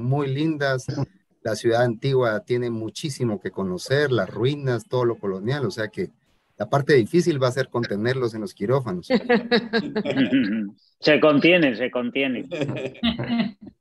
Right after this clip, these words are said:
Speaker 3: Gustavo, so-, solo por fin, una, una cosa que, bueno, te, de lo que has expuesto, que hay una cosa que yo siempre que en los programas de cooperación me lo planteo muchas veces, pero tú yo creo que lo has dejado bastante claro.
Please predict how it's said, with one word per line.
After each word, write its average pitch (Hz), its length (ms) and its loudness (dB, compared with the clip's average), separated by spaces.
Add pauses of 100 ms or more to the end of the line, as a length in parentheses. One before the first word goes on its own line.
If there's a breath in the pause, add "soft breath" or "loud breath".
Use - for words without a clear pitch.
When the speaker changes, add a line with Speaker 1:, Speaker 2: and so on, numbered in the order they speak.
(160)
Speaker 3:
Gustavo, 117 360 0
so-, - 220 0
solo 131 260 4
por 127 160 0
fin, 117 180 0
una, 120 180 0
una 123 200 -2
cosa 123 240 0
que, 104 140 -6
bueno, 101 160 -6
te, 98 260 -12
de 95 240 -8
lo 92 160 -2
que 107 80 0
has 131 100 8
expuesto, 131 440 2
que 113 60 2
hay 117 60 4
una 120 140 2
cosa 120 240 -2
que 101 160 -2
yo 113 120 0
siempre 113 260 -2
que 107 80 -4
en 98 120 -2
los 95 120 -6
programas 101 300 -4
de 110 60 0
cooperación 107 380 -2
me 104 60 0
lo 95 140 0
planteo 98 360 -4
muchas 101 280 -6
veces, 107 200 -8
pero 92 160 -4
tú 101 120 0
yo 117 100 4
creo 123 160 0
que 117 60 0
lo 107 60 2
has 104 60 -2
dejado 98 200 -4
bastante 92 340 -4
claro. 101 380 -4